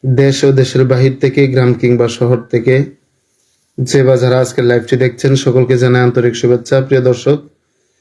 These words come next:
দেরি না করে যে কথাটি বলতে চাই, যে কথাটি বলার ইচ্ছা করেছি, সে কথাটি আপনাদের সামনে উপস্থাপন করতে চাই। কোনো ভূমিকা না রেখে আমি আমার আলোচনা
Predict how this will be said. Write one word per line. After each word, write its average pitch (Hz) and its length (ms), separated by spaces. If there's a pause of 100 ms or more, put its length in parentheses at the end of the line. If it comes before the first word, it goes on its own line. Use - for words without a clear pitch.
(400)
দেরি 135 180
না 135 200
করে 135 380 (400)
যে 131 400
কথাটি 131 400
বলতে 135 380
চাই, 135 360 (1200)
যে 139 240
কথাটি 135 300
বলার 131 360
ইচ্ছা 139 300
করেছি, 135 520 (300)
সে - 240
কথাটি 123 280
আপনাদের 127 380
সামনে 131 420 (680)
উপস্থাপন 127 500
করতে 135 300
চাই। 156 320 (1000)
কোনো 135 200
ভূমিকা 131 420
না 135 160
রেখে 135 240
আমি 131 160
আমার 127 280 (1700)
আলোচনা 131 580